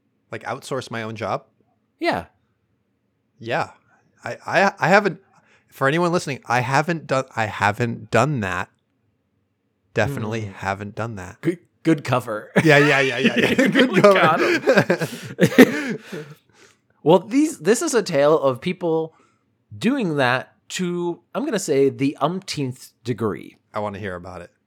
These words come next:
Speaker 2: Because you can't really, you gotta make sure that, it's weird because the,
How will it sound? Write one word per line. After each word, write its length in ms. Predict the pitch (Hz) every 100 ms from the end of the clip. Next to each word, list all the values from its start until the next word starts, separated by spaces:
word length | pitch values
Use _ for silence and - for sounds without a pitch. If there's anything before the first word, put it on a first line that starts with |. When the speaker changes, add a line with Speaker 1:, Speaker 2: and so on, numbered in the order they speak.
| _ _ -
Speaker 2:
Because 320 | 135 156 139
you 240 | 170 254 277
can't 320 | 226 202 180 _
really, 640 | 156 147 143 139 131 127 _ _ _
you 240 | - 151 208
gotta 200 | 330 311
make 200 | 202 160
sure 380 | - 147 131 127
that, 380 | 117 113 - _ _ -
it's 180 | 147 147
weird 300 | 175 208 170
because 320 | 143 147 123
the, 120 | 131